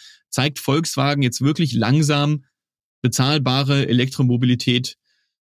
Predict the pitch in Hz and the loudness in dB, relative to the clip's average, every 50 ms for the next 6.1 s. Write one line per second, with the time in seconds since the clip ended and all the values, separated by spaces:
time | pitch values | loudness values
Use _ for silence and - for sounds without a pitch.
0 | _ - 117 120 120 107 104 - - 127 117 123 123 117 107 120 113 - 135 123 | _ -2 0 0 0 0 -2 -4 -4 0 2 2 2 2 2 0 0 0 0 -2
1 | - - 107 117 135 165 180 - - 175 202 220 220 214 208 - 143 151 190 - | 0 0 0 0 0 0 -2 -2 0 0 2 2 0 0 0 0 0 0 0 -2
2 | - - 107 123 180 294 285 - - _ - - - - - _ _ _ _ - | -2 -2 -2 0 0 0 -2 -4 -10 _ -20 -20 -20 -20 -20 _ _ _ _ -4
3 | 165 156 165 180 - 214 185 170 143 - 165 147 135 139 123 - 120 160 180 - | -2 0 0 0 0 0 -2 -2 0 -2 -2 -2 -2 -4 -2 0 0 0 0 0
4 | - 127 - - - 127 139 156 156 165 196 220 202 - - 165 165 - 160 151 | -2 -2 -2 -2 0 0 2 2 2 0 -2 -2 -4 -4 -4 -4 -4 -2 -2 -2
5 | 147 139 143 139 135 131 120 117 139 180 226 220 190 - 180 180 190 202 - - | -2 0 0 0 2 2 0 0 0 0 0 -2 0 0 0 0 0 -2 -2 -4
6 | 151 | -4